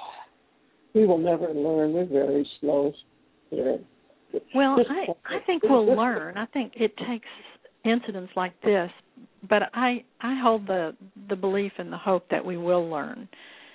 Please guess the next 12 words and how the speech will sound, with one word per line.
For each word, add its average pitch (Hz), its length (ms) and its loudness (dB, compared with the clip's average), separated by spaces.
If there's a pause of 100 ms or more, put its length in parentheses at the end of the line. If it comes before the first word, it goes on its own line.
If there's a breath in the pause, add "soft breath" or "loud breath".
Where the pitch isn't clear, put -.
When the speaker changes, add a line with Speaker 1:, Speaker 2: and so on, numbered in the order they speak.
(180 loud breath)
Speaker 2:
And, 175 480 -4 (100)
uh, 170 260 -2 (720 loud breath)
so 190 400 2 (1200)
what, 254 280 0 (100)
what 302 100 -2
do 302 100 -4
we 262 100 -2
do 240 260 -4
now 214 420 -6
in 190 160 -12
terms 202 440 -8
of, 175 180 -6